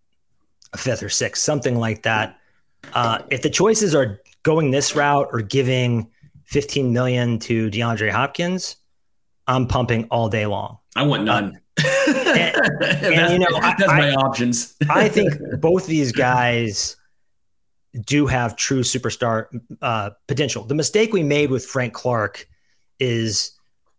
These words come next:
Speaker 1: making a superstar trade for a guy that did not have superstar potential.
Speaker 2: Uh,
Speaker 1: That's on,
Speaker 2: Dan-,
Speaker 1: that's on
Speaker 2: Dan-,
Speaker 1: us,
Speaker 2: Danielle
Speaker 1: not on him.
Speaker 2: Hunter is one year younger than Frank Clark. So if we're talking about potential about a guy who's twenty-eight years old, I'm out.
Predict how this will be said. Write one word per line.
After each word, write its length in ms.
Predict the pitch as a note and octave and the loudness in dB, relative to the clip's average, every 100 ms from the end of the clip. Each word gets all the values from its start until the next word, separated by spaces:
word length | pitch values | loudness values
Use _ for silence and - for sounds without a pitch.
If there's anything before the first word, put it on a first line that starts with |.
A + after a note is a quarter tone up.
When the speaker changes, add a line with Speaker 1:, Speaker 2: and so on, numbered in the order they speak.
| _ | _
Speaker 1:
making 300 | D3+ D3+ D3 | -2 0 -2
a 40 | |
superstar 580 | A2 D3+ C3 - C3+ B2 | -2 -2 -2 0 0 0
trade 360 | - B2 A2 G2+ | 0 0 0 0
for 140 | B2 | -4
a 40 | |
guy 240 | G#2+ A#2+ A#2 | 0 0 0
that 180 | A2 G2+ | -2 -4
did 140 | G#2+ | -4
not 180 | G#2+ G2 | -2 -2
have 140 | G2+ | -4
superstar 440 | - G#2+ G2 - G2+ | -4 -8 -10 -10 -10
potential. 460 | - G2+ - G#2 _ _ _ - | -12 -12 -12 -16 _ _ _ -8
Speaker 2:
Uh, 100 | F2 | -2
Speaker 1:
That's 180 | D3+ | 0
on, 120 | F3+ F3+ | 2 2
Speaker 2:
Dan-, 100 | C#3 | 2
Speaker 1:
that's 160 | G3 | 2
on 100 | A#3 | 4
Speaker 2:
Dan-, 100 | B3+ | 4
Speaker 1:
us, 120 | B3 | 4
Speaker 2:
Danielle 200 | D3+ A3+ | 4 4
Speaker 1:
not 80 | G#3+ | 6
on 60 | G#3 | 4
him. 40 | |
Speaker 2:
Hunter 180 | F3 E3 | 4 2
is 100 | C#3 | 2
one 280 | C3+ D3 D3 | 2 2 4
year 180 | C#3 C3+ | 4 2
younger 360 | A#2+ B2 A#2 | 2 0 0
than 120 | G#2+ G2+ | -2 -4
Frank 300 | G#2+ G2 E2+ | -4 -6 -6
Clark. 320 | F2+ D#2 - | -10 -10 -10
So 200 | - B2 | -4 -2
if 60 | A#2 | 0
we're 120 | D#3 | 0
talking 240 | D#3 D#3+ | 2 2
about 120 | D3+ - | 0 0
potential 480 | A#2 C#3+ C#3 C3 | 0 0 0 0
about 120 | B2+ B2 | 0 0
a 40 | |
guy 160 | B2+ B2 | 2 0
who's 140 | A2+ | -2
twenty-eight 420 | - B2 A#2+ A#2+ | -2 -2 0 0
years 240 | A2 A2 A2 | 0 -2 0
old, 200 | G#2 G#2 | -2 -2
I'm 140 | G2 | -4
out. 280 | F2 - | -6 -10